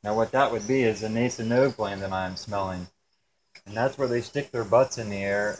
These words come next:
and the Nasonov gland secretes a pheromone. It's kind of a, a gathering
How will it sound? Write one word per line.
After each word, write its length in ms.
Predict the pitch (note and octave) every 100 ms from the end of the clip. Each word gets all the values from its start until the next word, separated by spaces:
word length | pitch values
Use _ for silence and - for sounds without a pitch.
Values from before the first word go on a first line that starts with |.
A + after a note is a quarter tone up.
| -
and 240 | G#2+ G2+
the 80 | G2+
Nasonov 600 | G#2+ B2 A#2+ A#2 C3 C3+
gland 320 | A#2 G#2+ G#2
secretes 560 | G2 - - A#2+ A2+ -
a 320 | A2 G2+ F#2+ -
pheromone. 540 | A#2 B2 G2+ F#2 F2 - _ _ _ _ _ _ _ _ _ -
It's 240 | G2+ -
kind 240 | - A#2 A#2+
of 160 | G2+
a, 240 | G#2 G2 -
a 120 | G#2
gathering 760 | F#2+ A#2 C3 B2 A2 G2 F#2+